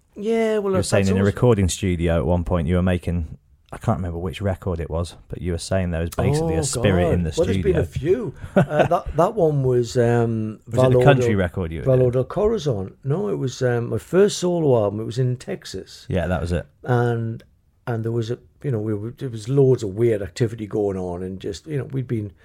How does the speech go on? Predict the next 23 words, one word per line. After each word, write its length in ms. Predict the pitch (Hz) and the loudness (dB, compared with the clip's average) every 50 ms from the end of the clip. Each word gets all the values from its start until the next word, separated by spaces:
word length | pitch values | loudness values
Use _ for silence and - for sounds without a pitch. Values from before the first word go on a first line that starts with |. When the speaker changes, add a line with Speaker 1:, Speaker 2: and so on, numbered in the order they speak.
| - - _ - | -20 -20 _ -8
Speaker 1:
partying 400 | - 123 120 127 131 113 104 92 | -4 -2 -2 0 -2 -4 -6 -6
quite 180 | - 104 104 | -4 -4 -4
hard, 300 | 87 92 95 95 95 - | -4 -4 -4 -4 -6 -8
so 100 | - 110 | -8 -8
we'd 80 | 107 104 | -6 -4
been 80 | 113 110 | -4 -2
away 200 | 107 120 135 135 | 2 4 4 4
for 160 | 135 - 101 | 2 0 -8
about 140 | 101 101 - | -10 -10 -10
three 300 | - - 120 117 113 110 | -8 -6 -6 -6 -4 -6
days, 320 | 107 104 98 98 101 - - - - - - | -6 -6 -4 -4 -6 -8 -10 -18 -20 -12 -4
and 80 | - 127 | 0 0
we 60 | 131 | 0
could 220 | - - 170 170 | 0 2 2 4
have 80 | 147 135 | 4 4
been 160 | 135 135 117 110 | 4 4 2 2
imagining 540 | 110 117 123 127 117 113 117 101 92 87 82 | 0 0 0 0 0 -2 -4 -6 -6 -6 -6
it 160 | 87 - - _ _ - - - - - - - - | -8 -8 -12 _ _ -20 -20 -20 -20 -20 -16 -8 -4
until 640 | 131 120 113 - - 143 143 135 131 127 120 - - _ _ _ _ _ _ _ _ | -4 -4 -2 0 2 4 6 6 6 4 0 -2 -8 _ _ _ _ _ _ _ _
this, 320 | - 135 127 - - - 127 | 0 0 0 0 -2 -2 2
uh, 300 | 123 117 117 117 131 139 | 2 4 4 2 0 -2
this 180 | 131 127 117 - - - - - | -4 -4 -4 -6 -10 -16 -12 -4
great 400 | - 123 131 147 147 143 151 | 2 6 8 8 8 8 6